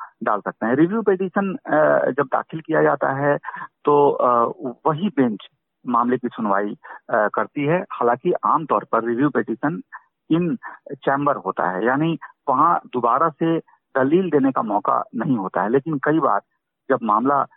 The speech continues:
अ, अ, काफी, अ, अ, गंभीर हो, तो अदालत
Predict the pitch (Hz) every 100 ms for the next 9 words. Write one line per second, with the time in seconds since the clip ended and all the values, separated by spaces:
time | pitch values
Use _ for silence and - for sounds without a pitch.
0 | _ - 113 107 104 - 110 98 - -
1 | 110 101 104 135 131 117 - - _ 95
2 | 98 98 - 101 101 98 - - 110 123
3 | 151 147 165 - - _ - 143 135 -
4 | 117 120